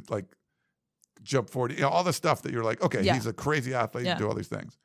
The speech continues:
Speaker 2: I mean, look at the whole Devin Brown saga. You know, he was just super underrated. Um, I know they're very thankful that, like, Graham Harrell and Seth Doege identified him because he was just a nobody,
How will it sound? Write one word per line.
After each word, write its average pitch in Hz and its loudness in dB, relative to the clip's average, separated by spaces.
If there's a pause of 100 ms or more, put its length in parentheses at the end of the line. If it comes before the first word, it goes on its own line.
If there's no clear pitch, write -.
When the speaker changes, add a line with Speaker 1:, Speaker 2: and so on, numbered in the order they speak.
(160)
Speaker 2:
I 226 2
mean, 240 4
look 254 4
at 247 0
the 254 6
whole 254 6
Devin 214 6
Brown 214 4
saga. - -2 (360)
You 165 -4
know, 156 0
he 196 0
was 214 4
just 214 2 (100)
super 208 2
underrated. 190 4 (380)
Um, 165 0
I 170 2
know 180 6
they're 175 6
very 175 6
thankful 175 0
that, 160 0
like, 151 -2 (120)
Graham 170 -2
Harrell 170 -2
and 175 -6
Seth 156 -2
Doege 156 -2 (400)
identified 170 2
him 165 -4
because 185 2
he 208 0
was 254 2
just 240 -2
a 190 0
nobody, 208 0